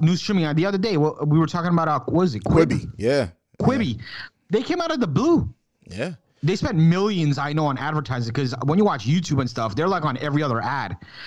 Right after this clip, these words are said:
Speaker 1: And Facebook ads, they're all over the place. But Quibi came out of the blue, and some of their content, I haven't seen any of it, but based on the trailers,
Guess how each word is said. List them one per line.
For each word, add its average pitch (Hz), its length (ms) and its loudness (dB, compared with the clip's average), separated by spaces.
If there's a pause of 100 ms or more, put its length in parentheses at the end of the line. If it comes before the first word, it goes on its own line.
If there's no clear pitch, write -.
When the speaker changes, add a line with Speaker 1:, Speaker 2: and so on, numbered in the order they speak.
(120)
Speaker 1:
And 131 120 -6
Facebook 165 380 -2
ads, 160 300 -4
they're 190 100 0
all 160 220 0
over 190 100 0
the 151 80 0
place. 123 320 -2
But 143 240 -2 (260)
Quibi 240 240 0
came 247 160 -2
out 247 120 0
of 220 80 2
the 185 80 2
blue, 240 220 2
and 131 140 2 (240)
some 269 200 -4
of 349 80 -4
their 370 100 0
content, 214 500 -6
I 151 140 -4
haven't 226 220 0
seen 240 280 2
any 160 160 4
of 120 120 2
it, 120 160 -2
but 143 120 -2
based 170 200 -2
on 214 80 0
the 139 80 0
trailers, 220 420 0